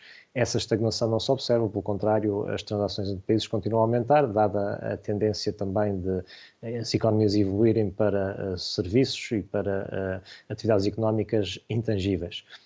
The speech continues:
Mas, eh, eh, relativamente ao, ao segmento dos bens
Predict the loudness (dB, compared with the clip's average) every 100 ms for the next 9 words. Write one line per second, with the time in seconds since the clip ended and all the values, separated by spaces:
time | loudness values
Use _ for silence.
0 | -20 -20 -6 2 4 4 2 -2 0 0
1 | -2 -2 0 0 0 0 0 2 2 0
2 | 0 2 4 4 2 0 -4 -8 _ -6
3 | 0 2 2 0 0 2 0 -2 -2 -2
4 | 0 2 2 0 -2 -8